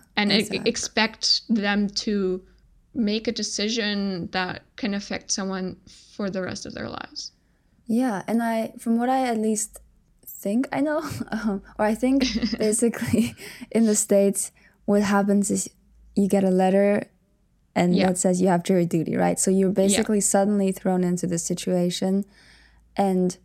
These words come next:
Speaker 2: you just have to do it. It's your duty. I don't know. It seems really disruptive, and you could not, maybe you're not in the right sort of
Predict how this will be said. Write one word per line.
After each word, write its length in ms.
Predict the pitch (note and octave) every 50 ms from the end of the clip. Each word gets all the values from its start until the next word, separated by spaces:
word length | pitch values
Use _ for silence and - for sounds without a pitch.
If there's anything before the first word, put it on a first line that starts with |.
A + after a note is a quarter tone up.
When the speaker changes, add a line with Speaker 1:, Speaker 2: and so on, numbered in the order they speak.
| _ _ _ _ _ _ _ _ _ _ _ _ _ _ _ _ -
Speaker 2:
you 100 | - G3
just 140 | G3 G3 F#3+
have 160 | G3+ F#3+ F3+
to 100 | - F#3+
do 180 | F#3 G3 G#3+ A#3+
it. 120 | G#3 - -
It's 160 | F#3 F3+ -
your 100 | - F#3+
duty. 600 | F#3 F3+ - A3 A3 G3+ F#3 F3 F3 F3 - - _ _ _ _ _ _ _ -
I 120 | F#3 G3
don't 160 | A3 B3 A#3 G3+
know. 300 | G3+ G#3+ G3 F3+ F3 - - -
It 200 | G3 F#3+ F3+ F#3 _ _ _ _ _ _ _
seems 280 | - - A3 A#3+ B3 G#3
really 160 | G#3+ A3+ A#3+
disruptive, 800 | G#3+ G3 F3+ - - F3 F3+ F3+ - - - F#3 F3+ F#3 F3+ - _ _ _ _ _ _ _ _ _ _ _ _ -
and 340 | - G3 F#3 F#3 F3+ F3+ F3+ -
you 160 | F#3+ F#3+ G3
could 160 | F#3+ - F#3+
not, 280 | F#3+ F#3+ F#3+ F#3+ G3 - - _ -
maybe 280 | - F#3+ F#3+ F#3+ G#3
you're 100 | F#3+ F#3+
not 180 | F#3+ F#3 F#3 -
in 100 | - F#3+
the 100 | F#3 F3+
right 400 | F3+ F3 F3+ F3 F3 F3 F3+ F3+ -
sort 220 | - F3+ F3 E3
of 220 | E3 E3 E3+ -